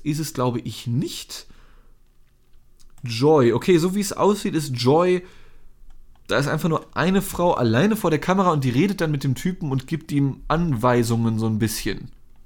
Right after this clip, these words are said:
Ha, okay, wem's gefällt. Äh, und eine Sache, die ich auch noch nicht kenne, und zwar mit einem Verhältnis von eintausentvierhundertsechsundzwanzig Prozent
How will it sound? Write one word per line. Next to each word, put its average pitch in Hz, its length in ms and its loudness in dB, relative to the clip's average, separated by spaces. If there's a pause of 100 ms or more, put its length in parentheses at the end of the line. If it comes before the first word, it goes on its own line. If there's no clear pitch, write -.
Ha, 151 280 2 (380)
okay, 117 340 -4
wem's 110 180 -4
gefällt. 202 460 0 (1400)
Äh, 131 400 4
und 143 300 0 (200)
eine 202 300 2
Sache, 175 400 -2 (720)
die 139 320 -2
ich - 180 -2
auch 214 180 4
noch 120 120 0
nicht 107 200 -2
kenne, 127 360 -4 (120)
und 143 140 -2
zwar 185 480 0 (960)
mit 151 400 0
einem 160 220 2
Verhältnis 165 560 0
von 131 240 2
eintausentvierhundertsechsundzwanzig 185 1800 0
Prozent - 640 -2